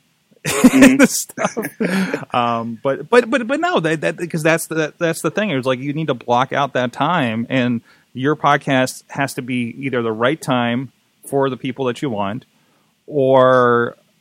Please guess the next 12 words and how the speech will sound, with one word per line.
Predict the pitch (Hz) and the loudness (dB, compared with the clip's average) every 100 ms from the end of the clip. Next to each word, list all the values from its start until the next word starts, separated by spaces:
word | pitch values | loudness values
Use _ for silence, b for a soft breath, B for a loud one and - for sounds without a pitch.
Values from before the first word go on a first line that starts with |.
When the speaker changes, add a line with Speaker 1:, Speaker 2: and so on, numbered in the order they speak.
| _ | _
Speaker 2:
you | 156 135 | -6 -2
know, | 120 113 113 | 0 -2 -4
that | 143 120 147 - - | -8 -2 -2 -2 0
good | 147 185 156 | 2 4 4
that | 127 131 | 2 -2
they | 135 | -2
really | 135 147 | 0 0
wanna | 135 120 | 0 0
find | - - 123 135 131 | -2 -2 0 0 -2
the | |
time | 120 123 123 127 | -4 -4 -2 -2
for, | 131 127 | -4 -6